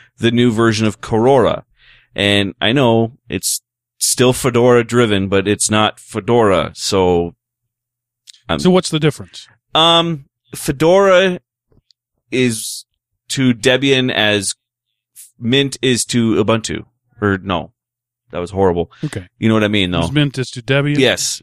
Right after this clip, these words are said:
Speaker 1: As Mint is to Debian, Korora is to Fedora. So it has all of the built-in media codecs. Um, they do some generic tweaking to the U I. Uh, I have the virtual machine that I do my other stuff in that I,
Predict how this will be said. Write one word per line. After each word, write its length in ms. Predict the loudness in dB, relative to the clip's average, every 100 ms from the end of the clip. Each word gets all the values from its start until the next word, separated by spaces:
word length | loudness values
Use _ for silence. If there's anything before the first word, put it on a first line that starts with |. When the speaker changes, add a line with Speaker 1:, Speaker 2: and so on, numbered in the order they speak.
| -10
Speaker 1:
As 180 | -6 -4
Mint 180 | -2 -2
is 100 | -4
to 100 | -6
Debian, 580 | -2 0 0 0 -2 -4 -10 -8
Korora 600 | -2 0 4 4 4 2
is 200 | 0 -2
to 120 | -8
Fedora. 520 | -8 -4 -2 -2 -8 _ _ _ _ _ _ _ _ _ _
So 300 | -2 2 2
it 160 | 2
has 220 | 2 0 2
all 220 | 4 4
of 80 | 2
the 220 | 0 -2 -8 _
built-in 400 | 0 0 0 0
media 260 | 0 0 -2
codecs. 720 | -2 0 2 0 -2 -8 -2
Um, 260 | -2 0 0
they 100 | 0
do 160 | -2
some 420 | 0 -2 -2 -6 -14 _ -10
generic 580 | -4 -2 0 0 0 -4
tweaking 400 | -6 -6 -8 -8
to 120 | -6
the 100 | -4
U 280 | 0 2 4
I. 420 | 4 2 2 -2 -8 _ _ _ -4
Uh, 360 | 0 2 0 0
I 120 | -2
have 500 | -2 0 -2 -4 -12
the 120 | -6 -2
virtual 340 | 0 0 0
machine 600 | 0 0 0 2 0 -2 -8 -4
that 120 | 0
I 120 | 0
do 200 | -4 -6
my 320 | -2 -2 -2 -8 _ _ _ _ -20 _ _
other 200 | 0 0
stuff 360 | 0 0 0 0
in 220 | -2 -2
that 100 | -2
I, 140 | -2